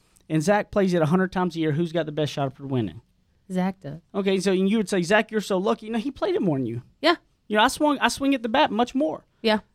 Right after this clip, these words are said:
Speaker 1: And, and I have screwed up much more, but you know what? I got lucky and hit the ball every now and then, but I swung it a lot more.
Speaker 2: But you get to walk away from the screw-ups
Speaker 1: Absolutely.
Speaker 2: and you get to embrace the, the wins.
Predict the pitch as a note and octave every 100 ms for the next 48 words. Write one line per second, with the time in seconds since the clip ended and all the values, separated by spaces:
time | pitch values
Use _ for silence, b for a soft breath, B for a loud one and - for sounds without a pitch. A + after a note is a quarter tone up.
0 | - G3 G3+ G3+ G#3 G3+ G3 - _ F3
1 | A3+ G3+ - A#3 B3 C4+ E3+ F3 G#3+ B3
2 | - A#3 C#4+ F#3 F#3+ _ _ - F3 G#3
3 | - _ _ - F#3+ A3+ C#4+ D4+ - -
4 | - - - E3+ F#3 B3 A#3+ D#3 - G3+
5 | B3+ C#4+ A#3 E3+ D#3+ D3 C3+ D3 F3 F#3
6 | F#3+ G3 G3 G3+ G#3 A#3 D#4 - _ -
7 | G#3+ A3 - G#3 G#3 F#3+ F3 - E3+ G#3+
8 | A3 G3+ F3+ - G3 F3+ A3+ - E3 F#3
9 | F3+ F3 - E3 D#3 E3+ F3+ - F3+ E3
10 | D3+ C#3+ D#3 D3 F3 D3+ -